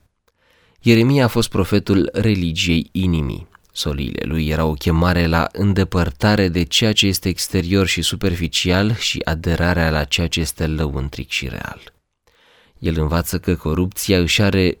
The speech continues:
rădăcina într-o inimă stricată și că, fără o inimă nouă, intenții noi și un duh nou, omul nu este în stare să facă binele. O asemenea schimbare, accentuează el,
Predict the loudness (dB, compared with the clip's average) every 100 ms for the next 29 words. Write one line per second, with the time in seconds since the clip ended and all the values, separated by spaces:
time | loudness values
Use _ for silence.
0 | _ 0 2 2 0 2 2 4 2 2
1 | 0 2 0 -2 -6 -6 -2 0 0 -2
2 | -2 -4 -4 -8 -6 -8 -2 0 2 2
3 | 2 0 -2 0 2 2 2 -2 -12 -20
4 | _ _ _ _ -4 -4 0 -2 0 0
5 | 2 2 2 0 -2 -4 -4 -6 -2 0
6 | 0 -4 -10 -4 0 2 2 2 2 0
7 | -2 -4 -2 -4 -2 -2 -2 -4 -4 -6
8 | -6 -6 -6 -6 -8 -12 _ _ _ _
9 | _ -6 -4 0 0 0 0 0 2 2
10 | 2 0 -2 0 0 0 0 0 0 0
11 | -6